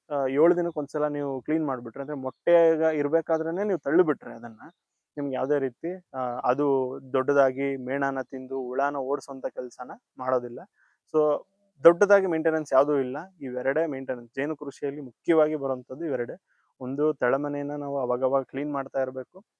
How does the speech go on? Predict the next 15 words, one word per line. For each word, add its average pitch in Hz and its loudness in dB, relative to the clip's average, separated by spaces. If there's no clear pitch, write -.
ಹುಳ 147 4
ಒಂದ್ 175 6
ವೇಳೆ 165 8
ಜಾಸ್ತಿ 147 2
ಇತ್ತು 156 -4
ಅಂದ್ರೆ 190 0
ಅದೇ 165 2
ಕ್ಲೀನ್ 156 -2
ಮಾಡ್ಕೊಳ್ಳುತ್ತೆ. 135 -6
ಕಡಿಮೆ 196 -4
ಇರೋ 175 2
ಪಕ್ಷದಲ್ಲಿ 147 -4
ನಾವು 143 -4
ಕ್ಲೀನ್ 143 -2
ಮಾಡ್ಬೇಕು. 120 -6